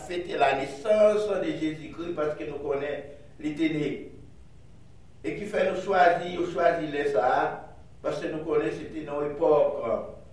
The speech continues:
Et que personne ne va connaître qui il est, mais c'était nos époques Freddy.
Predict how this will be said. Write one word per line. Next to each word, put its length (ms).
Et 120
que 80
personne 680
ne 40
va 420
connaître 340
qui 80
il 140
est, 480
mais 60
c'était 280
nos 220
époques 300
Freddy. 540